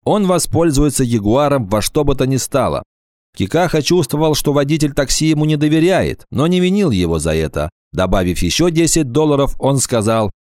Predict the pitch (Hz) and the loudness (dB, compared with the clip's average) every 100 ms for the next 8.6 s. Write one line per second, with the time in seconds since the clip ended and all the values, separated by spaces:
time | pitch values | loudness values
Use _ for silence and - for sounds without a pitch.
0 | _ 113 147 175 156 175 208 180 185 185 | _ 0 0 0 0 -2 -2 -2 0 0
1 | 175 - 175 156 170 180 165 - 175 170 | 0 0 -2 -2 0 0 -2 -2 0 0
2 | - 170 170 165 156 156 - 147 80 - | 0 -2 0 0 -2 -2 0 -2 -2 -8
3 | _ _ 156 190 175 143 143 147 131 143 | _ _ -4 0 0 0 -2 -2 -2 -2
4 | 135 120 85 73 - - 151 175 - 175 | 0 0 0 -2 -10 -4 0 0 0 -2
5 | 151 - 135 - 160 147 147 82 - _ | -2 -4 -6 -4 -4 0 0 -2 -6 _
6 | _ _ - 90 101 135 143 127 - - | _ _ -4 -2 2 2 2 0 0 -2
7 | 127 131 127 - 143 131 117 120 120 107 | 0 -2 -2 0 0 0 0 2 2 0
8 | 92 76 78 82 165 175 | 0 -2 -2 0 0 0